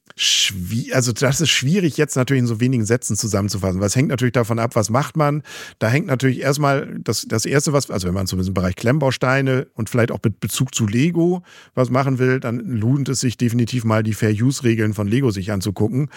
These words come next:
was die denn sich zumindest vorstellen und, äh, wenn man we-, möglichst wenig anecken will. Dazu gehört natürlich, dass man schon den Namen des Kanals, äh,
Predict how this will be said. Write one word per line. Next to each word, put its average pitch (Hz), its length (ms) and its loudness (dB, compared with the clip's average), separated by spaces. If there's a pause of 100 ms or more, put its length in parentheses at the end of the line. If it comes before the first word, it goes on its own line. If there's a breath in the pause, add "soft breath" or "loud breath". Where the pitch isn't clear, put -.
(300 loud breath)
was 117 220 0
die 151 180 0
denn 127 180 2
sich 110 180 -4
zumindest 101 420 0
vorstellen 98 720 0 (380 loud breath)
und, 92 280 -6
äh, 95 200 -2
wenn - 460 -6
man 98 180 -2
we-, 107 200 0
möglichst 117 340 0
wenig 107 300 0
anecken 113 500 -2
will. 127 300 0 (100)
Dazu 107 220 0
gehört 113 180 2
natürlich, 117 380 0
dass 110 200 -2
man 107 120 2
schon 113 580 -2
den 110 160 2
Namen 131 500 0
des 123 180 -4
Kanals, 120 800 0
äh, 156 40 -6